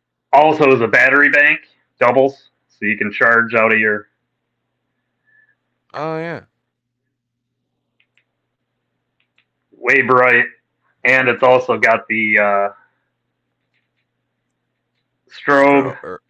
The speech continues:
Speaker 2: yeah.
Speaker 1: and the S O S feature. So if you roadside, put this down, or even in the woods, and it'll continually send out the S O S.
Speaker 2: What, um,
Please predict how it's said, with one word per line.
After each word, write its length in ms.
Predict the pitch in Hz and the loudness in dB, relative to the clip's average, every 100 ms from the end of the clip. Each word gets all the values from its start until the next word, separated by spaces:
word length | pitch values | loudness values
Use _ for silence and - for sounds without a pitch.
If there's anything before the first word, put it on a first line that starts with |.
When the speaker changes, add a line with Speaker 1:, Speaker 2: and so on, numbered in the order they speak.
| _ _ _ _ _ | _ _ _ _ _
Speaker 2:
yeah. 240 | 92 82 69 _ _ - | -20 -20 _ _ _ -2
Speaker 1:
and 240 | 123 127 | 0 0
the 120 | 120 120 | 0 -2
S 120 | 120 | -2
O 100 | 117 | -2
S 220 | 113 120 - | -2 -4 -6
feature. 400 | 127 123 131 - _ | -6 -4 -6 -6 _
So 340 | 120 110 101 - | -4 -2 -4 -4
if 180 | 135 98 | -6 -6
you 260 | 113 104 113 _ _ _ _ _ | -8 -10 -12 _ _ _ _ _
roadside, 720 | 127 127 135 135 139 139 139 - | -2 0 0 -2 -2 0 -2 -4
put 160 | 127 | -8
this 140 | 113 - | -8 -4
down, 420 | 120 123 127 131 _ 101 | -2 -2 -4 -8 _ -12
or 300 | 95 92 - _ _ - | -10 -10 -14 _ _ -4
even 220 | 135 131 | -2 -2
in 80 | 123 | -4
the 80 | 113 | -2
woods, 380 | 120 127 131 _ _ _ _ _ _ _ _ _ _ _ _ _ | 0 0 -4 _ _ _ _ _ _ _ _ _ _ _ _ _
and 100 | 107 110 | -4 -2
it'll 220 | 107 101 | -2 -4
continually 600 | 113 127 120 117 113 104 | -8 -6 -4 -4 -6 -6
send 300 | - 120 113 | -4 -4 -2
out 160 | 113 110 | -2 -2
the 120 | 110 | -4
S 120 | 107 110 | -4 -6
O 100 | 107 | -6
S. 160 | 113 - _ _ _ _ _ _ _ _ _ _ _ _ _ _ _ 160 - 165 - _ _ _ _ | -6 -10 _ _ _ _ _ _ _ _ _ _ _ _ _ _ _ -20 -20 -20 -20 _ _ _ _
Speaker 2:
What, 340 | - 127 156 - | -8 -6 -6 -8
um, 600 | 135 135 127 123 117 | -4 -4 -4 -4 -8